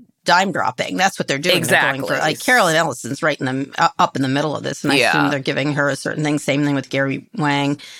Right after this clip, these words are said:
Speaker 2: Yeah,
Speaker 1: Uh,
Speaker 2: but
Speaker 1: there's
Speaker 2: I, it's
Speaker 1: lots
Speaker 2: like, I
Speaker 1: of
Speaker 2: wanna,
Speaker 1: people
Speaker 2: I want the
Speaker 1: involved.
Speaker 2: full picture, you know,
Speaker 1: Mm-hmm.
Speaker 2: uh, especially 'cause
Speaker 1: Mm-hmm.
Speaker 2: I think it'll help us understand better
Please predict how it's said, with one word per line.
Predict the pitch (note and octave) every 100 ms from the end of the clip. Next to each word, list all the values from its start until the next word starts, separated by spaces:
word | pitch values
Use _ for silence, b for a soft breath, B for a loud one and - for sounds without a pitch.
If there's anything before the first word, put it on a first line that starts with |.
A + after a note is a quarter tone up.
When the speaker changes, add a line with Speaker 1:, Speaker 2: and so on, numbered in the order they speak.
| B
Speaker 2:
Yeah, | C#3+ D3 C3+
Speaker 1:
Uh, | C3
Speaker 2:
but | -
Speaker 1:
there's | F#3+
Speaker 2:
I, |
it's | F3+
Speaker 1:
lots | F3 F3+
Speaker 2:
like, | A3+
I | G#3+
Speaker 1:
of |
Speaker 2:
wanna, | G#3+ A3 G#3+
Speaker 1:
people | D#3
Speaker 2:
I | G3+
want | G#3+ A3
the | G#3
Speaker 1:
involved. | F#3
Speaker 2:
full | F#3+ G3 F#3+
picture, | F#3 E3 F#3+ - C3 E2 D#2 C#3+
you | D3+
know, | B2 A2 A2
Speaker 1:
Mm-hmm. | - G3
Speaker 2:
uh, | B2+
especially | C#3 - E3 - E3+
'cause | D#3+
Speaker 1:
Mm-hmm. | C#3
Speaker 2:
I |
think | C3 C3+
it'll | C3 C3+
help | C#3 C3+
us | B2+
understand | B2 A#2+ A#2+ - A#2+ A#2+ A#2+ A#2 A2+
better | B2+ C3 A2 G#2